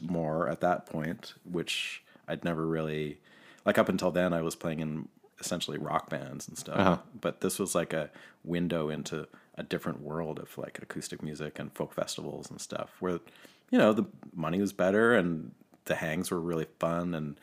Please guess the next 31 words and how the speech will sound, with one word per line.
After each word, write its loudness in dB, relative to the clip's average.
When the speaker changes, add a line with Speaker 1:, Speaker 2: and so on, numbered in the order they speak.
Speaker 1:
there's 0
a 2
lot 6
of 0
people 0
our 2
age -2
doing -2
it. -4
Um, -6
it -6
was -2
cool. 2
It -14
was -14
great. 2
Speaker 2:
Did 8
you 10
ever 6
play, 8
uh, 4
Summer 6
Camp? 0
Because 2
that's 4
a -16
festival 4
that 8
I 8
feel 2
like 2